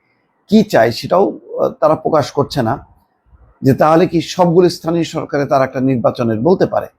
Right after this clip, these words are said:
যে অম-, অ-, অমুক সালের অমুক মাসে, আহ, নির্বাচন হবে স্থানীয় সরকারগুলোতে, এর আগে আর, আহ, মা-, মানে কোনো মামলা টামলা বা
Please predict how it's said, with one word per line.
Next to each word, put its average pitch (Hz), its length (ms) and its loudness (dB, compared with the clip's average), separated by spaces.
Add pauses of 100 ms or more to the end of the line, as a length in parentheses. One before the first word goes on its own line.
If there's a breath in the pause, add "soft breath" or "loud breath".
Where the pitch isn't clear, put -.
(420)
যে 139 120 2
অম-, 147 340 2 (100)
অ-, - 260 0 (140)
অমুক 156 280 0
সালের 170 260 4
অমুক 160 300 4
মাসে, 147 320 0 (880)
আহ, 135 160 2
নির্বাচন 131 480 4
হবে 131 280 -2 (180)
স্থানীয় 127 300 -6
সরকারগুলোতে, 123 720 -2 (440 soft breath)
এর 185 180 6
আগে 135 220 2
আর, 131 200 2
আহ, - 680 -8
মা-, 117 340 -12
মানে 123 220 -2 (680)
কোনো 151 180 4
মামলা 139 380 6
টামলা 127 320 2
বা 120 300 2